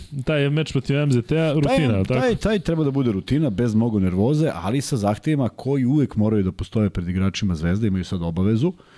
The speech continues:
Speaker 2: i naravno rasteretiti umora i odmoriti neke igrače. Mislim da postoji prostor da, evo, sada posle ovog debija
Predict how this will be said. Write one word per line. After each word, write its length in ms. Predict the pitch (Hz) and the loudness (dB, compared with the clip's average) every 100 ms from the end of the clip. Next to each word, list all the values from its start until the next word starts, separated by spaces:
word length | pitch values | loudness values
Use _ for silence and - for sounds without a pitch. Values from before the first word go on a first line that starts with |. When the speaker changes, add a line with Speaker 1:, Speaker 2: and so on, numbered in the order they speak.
| - - | -14 -2
Speaker 2:
i 140 | 127 | 0
naravno 480 | 107 104 127 127 113 | 2 2 2 0 -2
rasteretiti 760 | 101 90 - 101 107 110 - 101 | -2 -2 0 0 0 -2 -2 0
umora 460 | 101 104 104 104 90 - - - - - - | 2 2 2 2 -2 -10 -20 -20 -20 -20 -6
i 100 | 95 | -4
odmoriti 460 | 92 101 104 - | 0 2 2 2
neke 300 | 95 92 - | 0 0 -2
igrače. 540 | 90 90 104 - 131 110 - | -4 -2 -2 -2 -2 -2 -4
Mislim 400 | 90 90 - 92 | -6 -4 -2 -2
da 100 | 90 | -2
postoji 400 | 90 - 107 107 | -4 -2 0 2
prostor 480 | 101 110 - 123 98 | 2 0 0 -4 -4
da, 300 | 98 85 82 | -8 -6 -4
evo, 200 | 90 90 | -4 -6
sada 320 | - 98 92 78 - | -4 -2 0 -2 -6
posle 260 | 92 - | -6 -2
ovog 180 | 170 202 | 0 0
debija 480 | 127 160 107 92 | 0 0 0 0